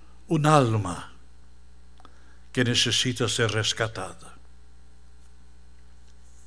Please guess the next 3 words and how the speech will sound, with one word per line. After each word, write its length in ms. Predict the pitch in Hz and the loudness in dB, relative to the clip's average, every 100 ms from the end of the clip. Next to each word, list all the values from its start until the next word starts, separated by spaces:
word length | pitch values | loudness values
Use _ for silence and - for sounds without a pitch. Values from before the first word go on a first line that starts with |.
| - - - - - - - - - - - - - - - - - - - | -16 -16 -16 -16 -16 -16 -16 -16 -12 -12 -12 -14 -14 -16 -16 -16 -16 -18 6
Hace 280 | 156 147 151 | 10 12 12
muchos 440 | 139 175 175 - | 8 8 8 10
años 1120 | 143 123 110 95 90 - - - - - - | 10 10 8 6 8 8 8 6 2 0 -6